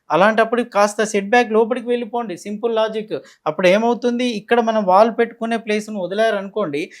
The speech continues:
అప్పుడు ఏమవుతుందంటే ఈ రోడ్, ఈ రోడ్ హిట్టింగ్ ఇక్కడనే బ్రేక్ అవుతుంది. మరి వీటి మధ్య ఏం పెట్టాలంటే తులసి చెట్లు మాత్రమే పెట్టాలి స్వామి. తులసి చెట్లు నెగిటివ్ ఎనర్జీని కట్ చేస్తాయి, అందుకే తులసి చెట్టును మన ఇంట్లో పెట్టుకుంటాం.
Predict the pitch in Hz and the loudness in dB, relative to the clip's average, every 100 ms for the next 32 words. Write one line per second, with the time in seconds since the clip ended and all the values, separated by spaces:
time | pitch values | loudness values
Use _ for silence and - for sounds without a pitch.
0 | _ 170 170 190 226 240 240 226 233 226 | _ -4 0 0 2 2 0 -2 -2 0
1 | 208 226 247 233 175 220 240 226 240 208 | 0 2 2 2 0 2 0 -2 -6 -6
2 | 202 233 254 208 220 220 190 175 143 135 | -4 -4 -4 -2 -2 -2 -6 -6 -12 -14
3 | _ _ 190 196 214 208 202 208 233 226 | _ _ -2 -2 -2 0 -2 2 0 0
4 | 233 233 226 226 233 254 233 226 226 226 | -2 0 2 2 0 -4 -6 -8 -8 -8
5 | 220 226 208 214 214 233 240 196 214 196 | -6 -2 0 0 -2 -6 -4 -4 -2 -2
6 | 190 175 180 247 262 _ _ 185 220 233 | -4 -8 -8 -12 -18 _ _ -8 -8 -8
7 | 247 214 214 214 240 220 202 208 233 214 | -6 -6 -6 -8 -6 -6 -8 -6 -6 -4
8 | 208 202 202 226 214 185 - 202 190 180 | -6 -8 -12 -8 -6 -6 -4 -8 -6 -6
9 | 175 180 180 165 202 214 220 214 185 180 | -6 -6 -6 -6 -8 -6 -6 -6 -14 -16
10 | 190 202 208 202 185 180 165 170 220 240 | -10 -8 -8 -8 -10 -10 -12 -8 -8 -8
11 | - _ 175 175 214 208 190 | -16 _ -4 -4 -6 -4 -2